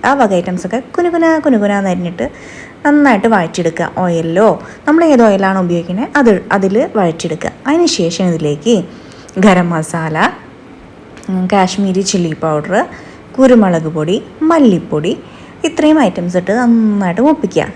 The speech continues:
ഇത്രയും ഐറ്റംസ് എത്രയാണ് വേണ്ടതെന്ന് വെച്ചാൽ ഒരു ടേബിൾ സ്പൂണോളം, ആ, ആ, എന്താ പറയുക,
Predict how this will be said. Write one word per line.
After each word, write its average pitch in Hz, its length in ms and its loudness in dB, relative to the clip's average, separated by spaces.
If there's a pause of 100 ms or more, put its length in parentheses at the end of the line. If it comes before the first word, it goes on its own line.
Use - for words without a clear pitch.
ഇത്രയും 330 380 0
ഐറ്റംസ് 208 360 -2
എത്രയാണ് 233 420 0
വേണ്ടതെന്ന് 165 340 -4
വെച്ചാൽ 165 280 -4 (420)
ഒരു 359 220 2
ടേബിൾ 202 280 4
സ്പൂണോളം, 185 800 -4 (180)
ആ, 190 60 -2 (840)
ആ, 185 220 -4
എന്താ 180 240 -2
പറയുക, 180 260 -4